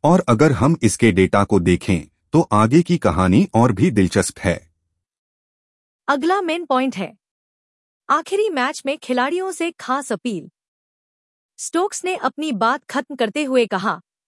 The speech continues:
Speaker 2: कि वह मैदान से बाहर जाते वक्त यह महसूस करना चाहते हैं कि इस टीम ने अपनी पूरी जान लगा दी है, सिर्फ उनके लिए नहीं, बल्कि पूरे देश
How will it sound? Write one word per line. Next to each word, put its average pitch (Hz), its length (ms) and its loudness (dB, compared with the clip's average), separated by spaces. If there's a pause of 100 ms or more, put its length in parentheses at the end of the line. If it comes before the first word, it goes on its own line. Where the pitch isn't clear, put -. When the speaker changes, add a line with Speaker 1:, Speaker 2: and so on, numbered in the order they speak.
(120)
Speaker 2:
कि 320 80 0
वह 339 220 -2
मैदान 262 480 -2
से 311 180 -2
बाहर 220 380 -2
जाते 233 360 -2
वक्त 226 300 -6
यह 254 220 -2
महसूस 240 480 -6
करना 202 300 -4
चाहते 175 360 -6
हैं 208 160 -8 (440)
कि 339 160 -2
इस 311 240 -8
टीम 370 220 -4
ने 359 140 -6 (100)
अपनी 294 280 -6
पूरी 370 400 -2
जान 226 280 -2
लगा 208 260 -2
दी 202 160 -6
है, 170 180 -10 (320)
सिर्फ 392 300 -6
उनके 320 320 -6
लिए 277 200 -2
नहीं, 220 360 -4 (460)
बल्कि 302 340 -2
पूरे 339 400 -4
देश 190 400 -6